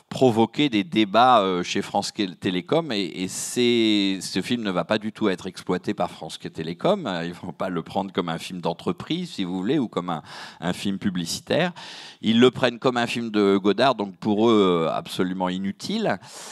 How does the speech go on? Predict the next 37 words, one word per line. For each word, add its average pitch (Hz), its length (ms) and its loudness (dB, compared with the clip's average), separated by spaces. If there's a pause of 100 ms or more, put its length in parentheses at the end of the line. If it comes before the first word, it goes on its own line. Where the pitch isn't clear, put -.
(180)
Et, 123 380 8
euh, 110 200 6
ils 107 120 -2
vont 113 100 0
pas 113 100 2
s'en 98 200 -6
occuper, 156 560 2
ce - 160 -8
qui 120 160 -6
fait 175 220 0
que 151 100 -2
le 117 160 4
film 160 260 -4
a 123 80 2
ce 120 160 -2
destin 131 540 0
un 127 40 -2
peu 120 220 2
étrange 143 540 0 (540)
d'être 113 400 2
peut-être 127 440 0
un 113 80 0
des 107 260 -2
emblèmes 135 480 2
très - 200 -4
forts 147 440 4
du 107 120 -8
cinéma 113 460 -2
que 107 120 0
Godard 104 400 2
veut 101 140 -2
faire 107 280 -2
à 95 60 0
ce - 100 -8
moment-là, 98 420 -4
des 156 220 -4
essais, 190 340 -4